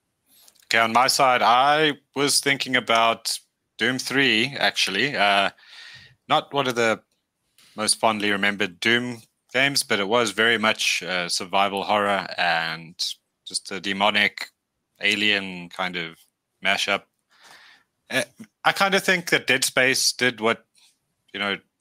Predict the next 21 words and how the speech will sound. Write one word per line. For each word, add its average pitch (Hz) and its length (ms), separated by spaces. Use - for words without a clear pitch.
Doom 107 360
kinda 101 220
set 98 180
out 101 180
to - 80
do 98 180
a - 20
lot 95 180
better 104 200
than 110 160
it 110 120
did, 131 260
but 110 280
I've 123 160
got 135 140
fond 123 200
memories 107 340
of 95 60
that 95 180
game, 98 300
and - 340